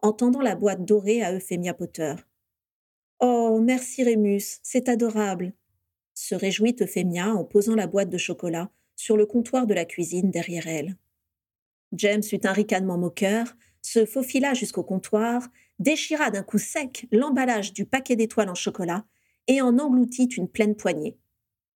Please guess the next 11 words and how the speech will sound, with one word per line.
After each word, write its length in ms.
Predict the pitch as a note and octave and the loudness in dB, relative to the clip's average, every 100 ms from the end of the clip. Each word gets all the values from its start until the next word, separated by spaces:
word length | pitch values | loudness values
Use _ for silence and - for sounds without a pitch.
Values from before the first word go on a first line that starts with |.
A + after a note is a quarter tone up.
| _ - B4+ F4+ | _ 0 2 2
James ! » 160 | G#3 G3+ - - _ _ _ | 0 -4 -10 -16 _ _ _
le 100 | G3 | 0
gronda 340 | G3+ G3 F#3+ F#3 | 2 2 0 0
Euphemia. « 520 | F3+ F#3 F3+ F3+ F#3 _ _ _ _ _ _ _ _ _ | -2 -2 -2 -2 -6 _ _ _ _ _ _ _ _ _
Merci, 560 | C4 D#4 - - F4 F4+ | 2 2 -2 0 0 0
Rémus, 680 | F#4 D4 D4+ D4+ - - _ _ _ - | 0 0 2 0 -2 -6 _ _ _ -6
c'est 180 | - D4 | 0 0
adorable », 680 | D4 D#4+ D#4+ D#4+ B3 A3 - _ _ _ _ - | 2 0 2 2 2 0 -4 _ _ _ _ 2
lui 120 | G#3 | 2
lança 320 | G3+ G#3 F3 | 2 -2 -4
James, 320 | G3 G3 A3 | -2 2 2